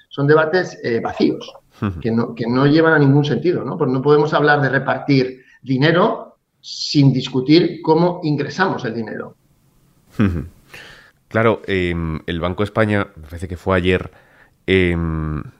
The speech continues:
Speaker 2: bueno, pues recomendó actualizar al I P C solo las pensiones mínimas. Quizá podría ser una opción intermedia y que, que, bueno, que puede,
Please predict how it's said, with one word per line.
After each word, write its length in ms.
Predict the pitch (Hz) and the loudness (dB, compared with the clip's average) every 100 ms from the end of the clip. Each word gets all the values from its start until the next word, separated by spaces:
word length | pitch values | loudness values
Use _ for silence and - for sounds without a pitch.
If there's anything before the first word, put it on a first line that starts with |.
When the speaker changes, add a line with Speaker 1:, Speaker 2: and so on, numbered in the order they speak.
| _ - | _ -4
Speaker 2:
bueno, 320 | 90 98 90 | 0 0 -2
pues 140 | 87 | -4
recomendó 920 | 87 85 87 82 85 92 98 98 - - | -4 -4 -4 -4 -2 2 4 4 2 0
actualizar 800 | 92 - 98 92 87 104 101 98 | -4 -2 -2 -2 -4 -2 2 2
al 180 | 98 | 0
I 60 | 101 | -2
P 160 | 98 104 | -2 -4
C 300 | - 104 107 | 0 0 -2
solo 480 | - - 98 98 104 | -6 -2 2 4 4
las 240 | 101 95 | 2 0
pensiones 500 | - 87 95 92 78 | -2 -4 0 0 2
mínimas. 520 | 101 117 87 69 - | 2 4 2 -2 -10
Quizá 400 | - - 90 - | -20 -6 -4 -2
podría 320 | 101 98 101 | -2 0 0
ser 200 | 98 101 | -2 -4
una 160 | 98 98 | -4 -4
opción 300 | 92 - 101 | -6 -4 -4
intermedia 720 | 98 98 95 98 101 101 104 | -2 -4 -4 -4 -2 -2 -2
y 60 | 107 | -2
que, 380 | 104 95 87 73 | -2 -2 -2 -6
que, 220 | 80 76 | -6 -6
bueno, 320 | 76 117 95 - - - - | -2 -2 -2 -6 -20 -20 -14
que 100 | - | -4
puede, 300 | 76 87 85 | 0 4 2